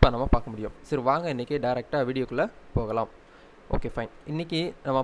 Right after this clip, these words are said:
பார்க்க போறது Amazon கம்பெனி தான். இந்த அஃபீஷியல் லிங்க், இது வந்து டைரக்டா தான் ஹையர் பண்றாங்க. எந்த ஒரு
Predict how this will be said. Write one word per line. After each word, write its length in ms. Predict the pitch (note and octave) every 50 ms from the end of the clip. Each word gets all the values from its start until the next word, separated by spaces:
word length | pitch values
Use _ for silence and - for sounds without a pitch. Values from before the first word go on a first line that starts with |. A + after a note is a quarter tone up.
| - C#3
பார்க்க 220 | D3 - D#3+ -
போறது 180 | C3+ C#3 D#3+ G3 D#3+
Amazon 320 | B2+ C3 C3 - D3+ B2+ A#2+ -
கம்பெனி 280 | F#3+ F3+ - B2+ B2 A#2 C3+
தான். 160 | E3+ G3+ - - - - - C#3+
இந்த 120 | C#3 C3 C3 B2+ B2 B2 A#2+ A#2+ B2+
அஃபீஷியல் 440 | C3 - G3 G3+ F#3+ - G3 D#3+ C3+
லிங்க், 220 | C3+ C3+ B2+ C3+ B2 B2
இது 120 | A#2+ C#3
வந்து 120 | D3+ E3 D3 B2+
டைரக்டா 340 | B2+ C3+ D3 C#3+ - - D3 D3
தான் 100 | D#3+ D3+ C#3
ஹையர் 200 | C3 C3+ - -
பண்றாங்க. 420 | C3+ A#2+ A#2+ A#2+ A#2+ B2 C3 C#3+ C#3 B2+
எந்த 120 | B2+ C#3 C#3
ஒரு 80 | C#3